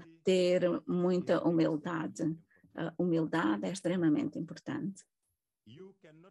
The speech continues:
Uma pessoa não pode ser um líder eficaz sem ser humilde.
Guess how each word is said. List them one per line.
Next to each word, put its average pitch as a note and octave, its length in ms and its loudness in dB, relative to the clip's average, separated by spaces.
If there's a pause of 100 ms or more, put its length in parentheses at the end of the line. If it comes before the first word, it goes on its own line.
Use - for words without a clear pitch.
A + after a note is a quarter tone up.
(2750)
Uma E3+ 240 0
pessoa F3 460 0
não F#3+ 220 0
pode F#3+ 320 -4
ser E3 400 -2
um E3+ 300 2
líder D#3+ 460 0
eficaz E3+ 760 -4
sem E3+ 320 0
ser D#3 440 -4
humilde. D3+ 600 2